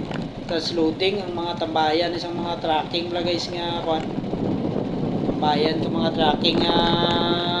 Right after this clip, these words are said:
karga ng tubo dito sa may kiladalan to sa dito na ni sa may kuan. Pagkudalan. Tapos is mayor.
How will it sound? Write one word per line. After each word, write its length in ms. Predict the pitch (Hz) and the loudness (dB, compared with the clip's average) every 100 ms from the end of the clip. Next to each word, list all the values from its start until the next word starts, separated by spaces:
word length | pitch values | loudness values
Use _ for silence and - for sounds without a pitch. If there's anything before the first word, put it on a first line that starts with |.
| 175 175 175 175 175 175 - - - - - - - - - - - - - | 0 0 0 0 2 0 0 0 -2 -2 -2 -2 -4 -4 -4 -4 -4 -2 0
karga 280 | 151 - 160 | 2 2 2
ng 140 | 160 160 | 2 2
tubo 240 | - 185 | 2 2
dito 240 | 185 175 170 | 0 0 0
sa 160 | 170 | -2
may 480 | 175 175 175 180 180 - | 0 0 0 -2 -4 -2
kiladalan 640 | 151 160 160 156 160 165 | -2 0 0 0 2 0
to 80 | 175 | 0
sa 160 | - 175 175 175 175 180 180 180 - - | 0 0 0 0 0 0 0 -2 0 0
dito 240 | - 170 | 0 0
na 160 | 160 180 | 0 0
ni 80 | 175 | -2
sa 160 | 180 | 0
may 240 | 175 175 180 | 0 0 0
kuan. 160 | 185 185 - - - - - - - - - - - - | 2 0 0 -2 -2 -4 -8 -8 -6 -6 -4 -4 -2 0
Pagkudalan. 640 | 160 - 175 156 160 180 - - - - - - - - - - - - - - - - - | 0 0 4 4 6 6 4 2 0 0 -2 -2 -2 -2 -4 -6 -6 -6 -6 -6 -6 -6 -6
Tapos 400 | 151 - 170 - | -8 -4 -2 -2
is 140 | - 175 | -4 -2
mayor. 400 | 165 175 196 | 2 6 4